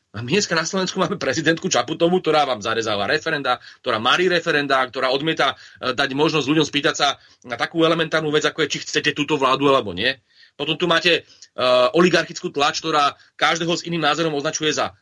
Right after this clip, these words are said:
dezoláta, za opicu a ja neviem čo všetko, len preto, že máte, povedzme, iný názor na dobrovoľnosť alebo nedobrovoľnosť očkovania, len preto, že máte iný názor na konflikt na Ukrajine a podobne, vám chcú zatvárať ústa a furt sa tvária, že to je akože demokracia, lebo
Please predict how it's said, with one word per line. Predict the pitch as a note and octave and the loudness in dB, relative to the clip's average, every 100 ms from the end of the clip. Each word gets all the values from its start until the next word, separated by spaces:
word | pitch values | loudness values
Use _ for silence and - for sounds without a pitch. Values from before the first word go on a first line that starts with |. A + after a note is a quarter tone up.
| - | -8
dezoláta, | A2+ C#3 D3 C#3 B2+ B2 B2 A2+ _ | 0 2 2 2 2 0 -2 -2 _
za | - A2+ | -8 -2
opicu | C3 C3+ C#3+ - C#3 B2+ - - | -2 0 -2 0 0 0 -6 -6
a | G2 G#2+ A2+ | 0 2 2
ja | B2+ | 2
neviem | D3 | 0
čo | B2+ | 0
všetko, | A2 B2+ - C#3 - - D3 | 0 0 2 2 0 -4 0
len | F#3+ | 0
preto, | F3 F3 D#3+ | 0 -4 -4
že | |
máte, | D#3+ D3 D3 | -4 -4 -6
povedzme, | D3+ C3 C#3+ | -6 -4 -2
iný | C#3 D3 | 0 2
názor | C3+ C#3 C3+ | 2 0 -2
na | B2 A2+ - - | -2 -4 -10 -6
dobrovoľnosť | C3+ D3+ D3+ C#3+ C3+ A#2 | -2 2 2 2 0 -2
alebo | A#2 A#2+ A#2 | -4 -4 -2
nedobrovoľnosť | C#3+ D#3+ C#3+ C3+ B2+ A2 | 0 2 2 2 0 -2
očkovania, | C#3 E3 C#3 B2+ A#2+ - - - | -2 0 0 2 0 -2 -14 -2
len | F3+ G#3 | 2 2
preto, | F#3 F#3 | 0 0
že | E3 E3+ | 0 0
máte | D#3 D3+ | -2 -2
iný | D3 | -2
názor | C#3 C#3+ | -2 -2
na | C#3 C3 B2+ | 0 -2 -2
konflikt | C#3 C#3 C#3 A#2+ | -6 -4 -4 -2
na | |
Ukrajine | B2+ C3+ C#3 C3 | -2 0 -2 0
a | B2 | -2
podobne, | A#2 A#2 B2+ C3 B2+ - - | -2 -4 0 0 -2 -8 -2
vám | E3 G3 | -2 -2
chcú | D3+ D#3 | -2 -2
zatvárať | E3+ C#3 A2 | 0 -2 -2
ústa | B2 D#3+ E3+ - _ | -4 0 0 -2 _
a | - | -14
furt | - - E3+ | -10 -4 -2
sa | A3 | -2
tvária, | - E3 F3+ F#3+ | 0 0 0 2
že | D#3+ | 0
to | F3+ | 0
je | F3+ | 0
akože | G#3 G#3 | 2 2
demokracia, | A3 C4 C4+ A#3+ - F#3 | 2 0 2 0 0 0
lebo | F3 E3 | 0 0